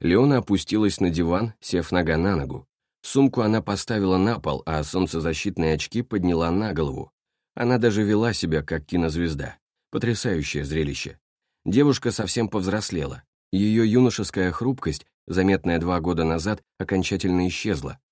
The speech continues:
а на смену ей пришли жёсткость и динамичность уверенной в себе женщины.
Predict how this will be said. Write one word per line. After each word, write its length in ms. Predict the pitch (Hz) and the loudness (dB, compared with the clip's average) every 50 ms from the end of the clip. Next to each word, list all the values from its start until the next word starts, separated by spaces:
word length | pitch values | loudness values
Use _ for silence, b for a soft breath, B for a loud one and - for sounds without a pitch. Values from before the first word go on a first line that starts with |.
| _ _ _ _ - | _ _ _ _ -6
а 100 | - 85 | 0 2
на 120 | 92 92 | 2 2
смену 300 | 82 - 107 117 117 101 | 0 0 0 0 2 2
ей 240 | 92 85 82 90 104 | 2 2 2 0 0
пришли 500 | 98 - 82 82 78 - 90 87 82 78 b b b | 0 -2 -4 -4 -4 -2 -2 -2 -2 -4 b b b
жёсткость 600 | 85 78 78 87 87 82 - - 104 101 - - - | -6 -4 -2 -2 -2 -4 -4 -4 -4 -4 -6 -4 -2
и 160 | 90 90 85 | 0 0 0
динамичность 720 | 78 85 87 82 80 80 85 90 - - 107 101 - - - | 2 2 2 2 2 2 0 0 -2 -2 -4 -4 -4 -4 -2
уверенной 460 | - 95 87 82 87 82 87 90 95 | 0 0 2 2 2 2 2 2 0
в 80 | 95 - | 0 -2
себе 260 | - 82 76 71 76 | -2 -4 -2 -2 -2
женщины. 560 | 76 78 104 98 82 76 - 73 67 - - | 0 0 -2 -2 -2 -4 -4 -8 -8 -10 -12